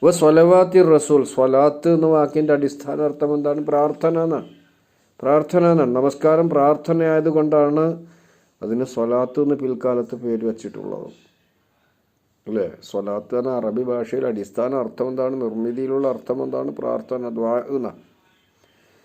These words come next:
അപ്പോൾ സ്വലവാത്ത് അതിൻ്റെ ബഹുവചനമാണ്. പ്രവാചകൻ സല്ലല്ലാഹു അലൈഹി വസല്ലമയുടെ പ്രാർത്ഥനകൾ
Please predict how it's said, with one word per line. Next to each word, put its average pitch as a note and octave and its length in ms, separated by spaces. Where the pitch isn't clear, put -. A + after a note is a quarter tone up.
അപ്പോൾ B2+ 240
സ്വലവാത്ത് C#3 520
അതിൻ്റെ D3+ 240
ബഹുവചനമാണ്. D3 680
പ്രവാചകൻ D3 540
സല്ലല്ലാഹു D3 720
അലൈഹി C3+ 300
വസല്ലമയുടെ B2+ 1120
പ്രാർത്ഥനകൾ C3 1040